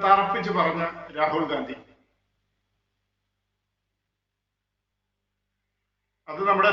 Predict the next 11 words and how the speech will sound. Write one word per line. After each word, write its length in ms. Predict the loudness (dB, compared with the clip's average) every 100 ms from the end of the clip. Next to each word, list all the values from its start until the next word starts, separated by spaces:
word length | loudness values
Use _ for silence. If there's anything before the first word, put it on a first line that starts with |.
| 4
രാജ്യത്ത് 320 | 2 0 0
തന്നെ 160 | 0 0 0
വലിയൊരു 300 | 0 0 -2 0
വിവാദം 340 | 4 4 2 -4 -8 -10
ഉണ്ടാക്കി. 360 | -2 -2 -2 -8 -12 -20 _ _ _ _ _ _ _ _ _ _ -12
അപ്പോൾ 160 | -2 0
ഈ 40 | 0 -2
നേരത്തെ 360 | 2 2 4 2 2
തന്നെ 200 | 2 0 0
ഈ 40 | -2 0
സവർക്കറെ 440 | 2 2 0 0